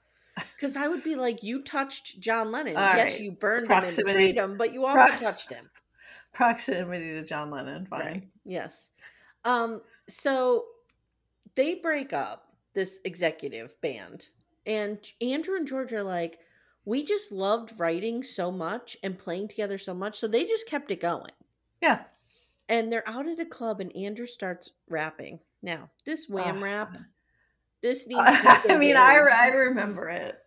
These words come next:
Speaker 2: I
Speaker 1: Oh,
Speaker 2: remember
Speaker 1: it's
Speaker 2: it.
Speaker 1: bad.
Speaker 2: There was a lot of that kind of stuff at that time, though. Like, bad rap. There was good rap, but there was
Speaker 1: Yes.
Speaker 2: also bad rap.
Speaker 1: Yes.
Speaker 2: Yeah.
Speaker 1: So it's like, "Wham,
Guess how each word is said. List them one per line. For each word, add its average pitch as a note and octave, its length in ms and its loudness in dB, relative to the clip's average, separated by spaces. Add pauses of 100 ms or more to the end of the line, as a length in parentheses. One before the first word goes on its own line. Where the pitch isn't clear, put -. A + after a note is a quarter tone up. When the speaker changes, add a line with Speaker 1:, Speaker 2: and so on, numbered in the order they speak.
(160)
Speaker 2:
I F#3 140 2
Speaker 1:
Oh, - 20 4
Speaker 2:
remember A3 480 0
Speaker 1:
it's F#3 80 0
Speaker 2:
it. F#3 60 -2
Speaker 1:
bad. D3 420 -2 (260)
Speaker 2:
There D#4 240 4
was G4+ 120 6
a G4 60 2
lot G#3 280 8
of G3 80 6
that G3 160 4
kind F#3+ 180 2
of F#3 60 -2
stuff F#3 260 -2
at F3 80 -4
that - 180 -2
time, F3 300 -4
though. F3+ 340 -8 (120)
Like, G3 240 0
bad F3+ 280 2
rap. - 420 -2 (360)
There G#3+ 140 2
was G3 180 2
good C#4 260 6
rap, D#3 520 0 (160)
but F#3+ 120 -6
there F#3+ 120 0
was F3+ 180 -2
Speaker 1:
Yes. D#3 100 2
Speaker 2:
also F3+ 220 -2
bad - 220 -2
rap. - 320 -10 (100)
Speaker 1:
Yes. - 420 -16
Speaker 2:
Yeah. D#3 140 -10 (420)
Speaker 1:
So B3+ 360 0
it's B3+ 200 -2
like, G#3+ 200 -2
"Wham, A#3+ 640 -6